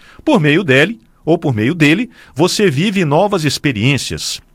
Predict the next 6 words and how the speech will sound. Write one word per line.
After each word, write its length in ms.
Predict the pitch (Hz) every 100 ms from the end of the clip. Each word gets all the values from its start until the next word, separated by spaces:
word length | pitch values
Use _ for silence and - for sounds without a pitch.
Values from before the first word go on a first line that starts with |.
| -
conhece 420 | 240 156 143 156
pessoas, 880 | 180 160 - 131 127 127 - - -
histórias, 920 | 147 - 131 123 127 120 123 - -
dramas, 760 | 113 143 147 147 143 143 - - - -
o 140 | 262
mundo, 500 | 202 247 220 104 82